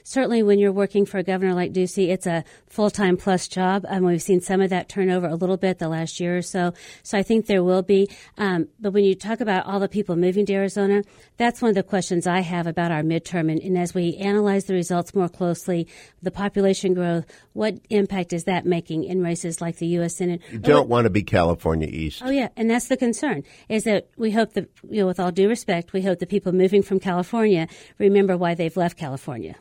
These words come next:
Speaker 2: One of the interesting aspects of the post-election analysis, Virginia and Colorado are not purple, they're blue. Ohio and Iowa are not purple, they're red.
Speaker 1: Mm-hmm.
Speaker 2: Arizona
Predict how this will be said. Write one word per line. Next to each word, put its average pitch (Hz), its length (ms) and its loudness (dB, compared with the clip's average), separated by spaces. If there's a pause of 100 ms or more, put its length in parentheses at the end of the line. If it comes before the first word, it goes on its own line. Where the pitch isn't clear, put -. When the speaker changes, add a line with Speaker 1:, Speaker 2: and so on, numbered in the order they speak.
(260)
Speaker 2:
One 123 240 6
of 147 160 4
the 107 340 4 (520)
interesting 110 800 2 (180)
aspects 98 600 -2
of 82 140 -2
the 78 80 -4
post-election 87 720 0
analysis, 78 640 -4
Virginia 117 420 2
and 95 160 -4
Colorado 85 480 0
are 80 140 -4
not 90 380 -2
purple, 85 340 -4
they're 73 160 -4
blue. 69 440 -4 (560)
Ohio 107 680 4
and 95 200 -6
Iowa 92 520 0
are 87 200 0
not 87 280 -2
purple, 76 520 -4
they're 78 240 -2
red. 78 420 -6 (280)
Speaker 1:
Mm-hmm. 170 260 -14
Speaker 2:
Arizona 110 680 2